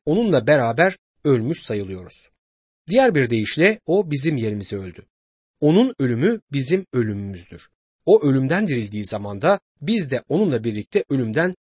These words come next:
dirilmiş olduk. Ve bizler bugün yaşayan bir Mesih'e bağlıyız. Mesih'e ne ölçüde bağlıysak ondan gelecek ruhsal bereketlere de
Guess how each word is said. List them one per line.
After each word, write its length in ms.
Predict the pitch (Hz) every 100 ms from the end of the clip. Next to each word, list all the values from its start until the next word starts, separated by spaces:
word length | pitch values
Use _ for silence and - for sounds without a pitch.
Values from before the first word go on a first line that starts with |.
| -
dirilmiş 400 | 123 110 98 -
olduk. 240 | 92 82 - _ _ _ -
Ve 120 | 170
bizler 400 | 202 190 220 143
bugün 260 | 160 196 190
yaşayan 540 | 147 143 - 165 202
bir 220 | 165 190 - _
Mesih'e 460 | 131 127 123 110 98
bağlıyız. 520 | 98 92 90 - - _ _ -
Mesih'e 580 | 131 147 170 160 208 165
ne 120 | 226
ölçüde 460 | 170 131 - 120 107
bağlıysak 720 | 107 98 90 - 196 - _ _ _ _
ondan 400 | 135 135 170 226
gelecek 420 | 165 127 135 175 _ _ -
ruhsal 480 | 131 131 - 196
bereketlere 640 | 131 113 - 107 110 104 98
de 220 | 170